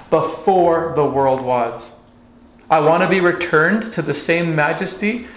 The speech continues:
praise, and honor before, that I had before creation even existed. You see, that's a clear assertion of Jesus in his prayer that he pre-existed before the creation of the world.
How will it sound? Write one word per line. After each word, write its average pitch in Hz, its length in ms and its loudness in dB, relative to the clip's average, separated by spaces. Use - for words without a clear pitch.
praise, 165 300 2
and 165 140 -2
honor 175 480 0
before, 156 640 0
that 151 160 4
I 139 60 4
had 151 360 0
before 147 400 0
creation 147 500 -4
even 135 220 -6
existed. 123 560 -10
You 156 60 -6
see, 160 440 -2
that's 175 200 2
a 165 60 2
clear 190 440 2
assertion 151 760 0
of 127 160 -6
Jesus 151 600 0
in 160 140 2
his 160 100 0
prayer 147 440 2
that 143 240 -2
he 165 160 -6
pre-existed 156 960 -4
before 147 240 -4
the 143 80 -2
creation 139 420 -6
of 127 80 -8
the 135 60 -6
world. 147 440 -4